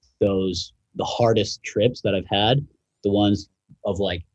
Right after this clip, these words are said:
the most self-reflection and, and in-depth analysis of what's going on in my life.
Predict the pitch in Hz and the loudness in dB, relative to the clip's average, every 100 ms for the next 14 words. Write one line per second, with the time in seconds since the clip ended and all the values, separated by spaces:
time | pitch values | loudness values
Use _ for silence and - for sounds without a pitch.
0 | _ - 95 101 104 104 - - _ - | _ -6 -2 0 2 0 -4 -16 _ -20
1 | - 123 101 98 - 107 90 110 92 87 | -2 2 2 0 -6 -6 -6 -4 -4 -4
2 | - 117 117 98 90 90 _ _ _ _ | -6 -2 -2 -2 -4 -6 _ _ _ _
3 | 90 92 87 - 104 98 87 98 92 - | -4 -4 -6 -4 -2 -2 -2 -2 -2 -6
4 | _ _ 110 98 90 95 101 - 113 107 | _ _ -2 0 2 0 -2 -2 -2 -2
5 | 90 95 90 - 98 92 90 92 90 92 | -4 -4 -4 -4 -6 -4 -4 -2 -2 -2
6 | 90 87 85 82 85 101 | -4 -2 -2 -2 -2 -4